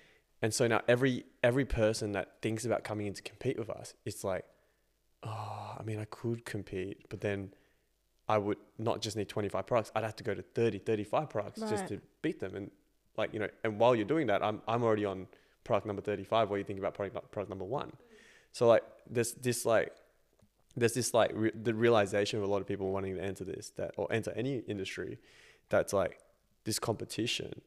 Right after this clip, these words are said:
Speaker 1: it, what barriers has the existing competitors already set up for you? And what do you have,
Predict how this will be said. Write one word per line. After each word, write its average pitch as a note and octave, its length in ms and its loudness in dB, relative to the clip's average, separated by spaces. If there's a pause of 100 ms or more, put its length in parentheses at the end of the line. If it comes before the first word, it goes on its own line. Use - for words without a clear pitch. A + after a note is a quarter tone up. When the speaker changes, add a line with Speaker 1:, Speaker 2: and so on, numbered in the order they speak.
(500)
Speaker 1:
it, - 360 0
what A2+ 280 4
barriers G2+ 360 4
has G2 420 -4
the A2 140 -6
existing G2+ 480 -6
competitors F#2 440 -4
already F#2+ 220 0
set F#2+ 220 -4
up G2+ 200 0
for F#2 160 -6
you? - 220 -12 (720)
And G2+ 100 -8
what G#2 140 4
do G#2+ 60 -4
you G#2+ 60 0
have, G2+ 180 -2